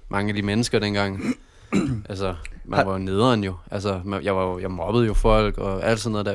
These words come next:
Speaker 1: Jeg var nederen. Jeg var nederen.
Speaker 2: Har du, øh, har du prøvet at undertrykke de her følelser med stoffer, for eksempel? Eller?
Speaker 1: Ja,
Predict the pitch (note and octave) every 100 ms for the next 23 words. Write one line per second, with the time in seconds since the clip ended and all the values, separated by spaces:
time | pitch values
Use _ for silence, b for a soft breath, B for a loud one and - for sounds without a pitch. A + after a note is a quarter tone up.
0 | G2 G#2+ A2 A#2+ D#3 C3 - - - -
1 | A2+ A#2 C3+ D#3 A#2 - b b b C3+
2 | C3+ B2+ B2 A2+ A2 E2+ - - B -
3 | B2 A#2+ - D3 F3+ C3 A#2+ G#2+ B2 E3+
4 | E3+ D3+ B2+ C3 B2+ C3+ C#3 C#3+ C3 C3+
5 | B2 A#2 B2 G#2+ - - - - A#2+ A2
6 | A2 - _ _ _ _ _ -